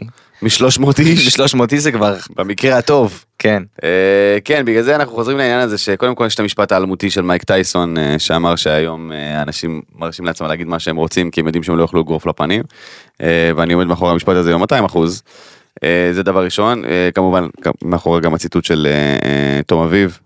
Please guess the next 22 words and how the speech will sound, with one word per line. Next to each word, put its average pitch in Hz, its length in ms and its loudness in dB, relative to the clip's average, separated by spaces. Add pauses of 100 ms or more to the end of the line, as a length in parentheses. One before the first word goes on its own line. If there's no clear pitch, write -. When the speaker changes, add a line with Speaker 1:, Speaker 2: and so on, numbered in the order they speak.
Speaker 2:
נכון. 107 260 -2
Speaker 1:
אה, 71 220 -2
ש- - 140 -6 (400)
Speaker 2:
אלימות. 110 320 0 (180)
Speaker 1:
אה, 71 180 2
נגד 90 300 0
אלימות 82 240 -2
משום, 85 220 -8 (100)
מ-, 69 80 -4
מ- 87 240 -4
Speaker 2:
מכל 123 200 2
סוג 120 240 0
שהיא, 127 260 4
Speaker 1:
מכל, - 80 4
Speaker 2:
אלא 127 100 4
אם 123 40 2
Speaker 1:
מכל 110 100 2
Speaker 2:
כן 120 80 2
Speaker 1:
סוג 117 80 2
Speaker 2:
היא 113 120 2
Speaker 1:
שהיא. 120 120 0
Speaker 2:
הכרחית. 156 340 0